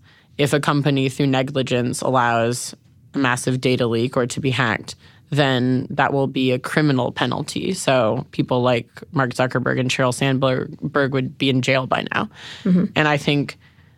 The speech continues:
Speaker 1: that is so incredibly important because executives from big tech are so completely removed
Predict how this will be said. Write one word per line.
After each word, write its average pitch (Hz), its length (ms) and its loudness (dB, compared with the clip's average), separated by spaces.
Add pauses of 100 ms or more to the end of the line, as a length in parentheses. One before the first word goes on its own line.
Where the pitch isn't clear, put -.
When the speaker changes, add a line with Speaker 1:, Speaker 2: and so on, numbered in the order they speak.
(380)
Speaker 1:
that 147 200 2
is 147 120 4
so 160 280 2
incredibly 139 600 0
important 139 640 -2
because 139 360 0
executives 135 600 0
from 139 140 0
big 131 180 -2
tech 131 320 0
are 131 80 0
so 135 160 0
completely 143 560 2
removed 139 640 2